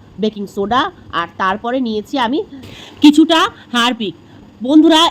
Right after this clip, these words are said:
এই সমস্ত উপকরণগুলো কিন্তু দিয়ে আমি সুন্দর করে একটা মিক্স পেস্ট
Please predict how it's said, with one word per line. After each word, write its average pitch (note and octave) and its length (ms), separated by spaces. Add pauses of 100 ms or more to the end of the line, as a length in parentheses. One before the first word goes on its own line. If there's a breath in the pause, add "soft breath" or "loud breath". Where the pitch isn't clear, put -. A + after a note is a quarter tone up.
(100)
এই D4+ 300
সমস্ত C4+ 540
উপকরণগুলো B3 880
কিন্তু A#3 320
দিয়ে A3+ 360
আমি G#3 280
সুন্দর A#3+ 500
করে A#3+ 220 (160)
একটা - 180
মিক্স G#3 500
পেস্ট F#3+ 260